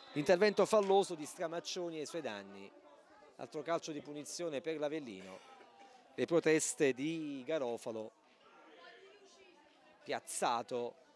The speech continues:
per la formazione di casa, l'incoraggiamento di mister Rocco ai suoi. L'ex calciatore dell'Avellino,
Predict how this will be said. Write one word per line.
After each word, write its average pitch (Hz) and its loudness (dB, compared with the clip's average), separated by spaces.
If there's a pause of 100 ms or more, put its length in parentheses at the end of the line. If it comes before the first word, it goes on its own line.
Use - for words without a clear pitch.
(240)
per 147 -10
la 156 -6
formazione 160 -6
di 160 -8
casa, 107 -2 (600)
l'incoraggiamento 160 -2
di 135 -4
mister 185 -4
Rocco 151 0 (1120)
ai 151 -4
suoi. 120 -2 (2000)
L'ex - -8
calciatore 170 0
dell'Avellino, 165 0